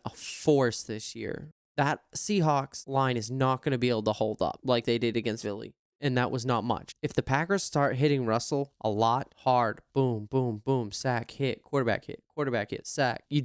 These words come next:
have to think Russell's gonna start getting a little jittery. That's when he's gonna make a mistake to someone like Ale-, uh, Jaire Alexander, and they're gonna house it. Because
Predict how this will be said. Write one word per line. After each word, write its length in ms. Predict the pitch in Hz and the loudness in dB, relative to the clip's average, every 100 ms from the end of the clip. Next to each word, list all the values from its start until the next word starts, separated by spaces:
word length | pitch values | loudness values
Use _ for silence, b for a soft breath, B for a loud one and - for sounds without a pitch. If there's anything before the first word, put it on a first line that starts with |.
| 147 | 4
have 200 | 147 - | 4 0
to 80 | - | -2
think 260 | 160 127 | 0 2
Russell's 340 | 120 123 - 120 | 2 2 0 -2
gonna 140 | 127 | -2
start 260 | 110 120 113 | 2 0 2
getting 240 | 120 107 | 0 0
a 40 | 113 | -2
little 200 | 113 107 | -2 -2
jittery. 520 | 117 90 64 - 139 107 | 0 0 -2 -6 -12 0
That's 300 | 117 131 - | 2 2 2
when 100 | 151 | 2
he's 140 | 143 | 4
gonna 160 | 135 139 | 2 2
make 220 | 135 131 | 2 2
a 80 | 135 | 0
mistake 420 | 131 - 113 107 | 0 0 0 0
to 80 | - | -2
someone 360 | - 120 113 110 | -4 -2 -2 -2
like 160 | 107 107 | -2 0
Ale-, 260 | 107 117 _ - | 0 0 _ -2
uh, 200 | 123 110 | 0 2
Jaire 440 | 113 110 120 123 | 2 2 2 2
Alexander, 760 | 131 127 123 123 113 117 117 - _ _ | 2 0 0 0 2 2 0 -4 _ _
and 100 | 139 | 0
they're 100 | 123 | 2
gonna 160 | 123 120 | 2 0
house 380 | 104 101 107 - | 0 -4 -4 -8
it. 140 | - _ _ _ | -10 _ _ _
Because 500 | 131 127 110 - - | -2 2 0 -2 -12